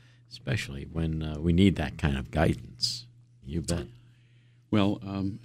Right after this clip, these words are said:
Speaker 2: thank you, Phil. And, uh, Betty, um, you know, I, I'm really excited about this.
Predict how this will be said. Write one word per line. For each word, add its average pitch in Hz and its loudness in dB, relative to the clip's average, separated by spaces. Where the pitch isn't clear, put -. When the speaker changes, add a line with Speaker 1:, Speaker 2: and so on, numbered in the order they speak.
Speaker 2:
thank 120 4
you, 117 4
Phil. 120 2
And, 92 -2
uh, 95 -8
Betty, 127 8
um, 113 4
you 120 6
know, 120 10
I, 120 8
I'm 135 10
really 139 10
excited 110 6
about 98 6
this. - 2